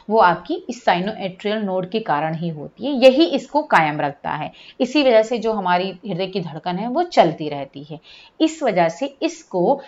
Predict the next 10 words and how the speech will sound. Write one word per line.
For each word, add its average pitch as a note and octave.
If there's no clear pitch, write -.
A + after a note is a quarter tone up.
हृदय B3+
का G3
गति A3+
प्रेरक C#4+
या F#3
फिर E4
पेसमेकर A3
कहा E3
जाता -
है। -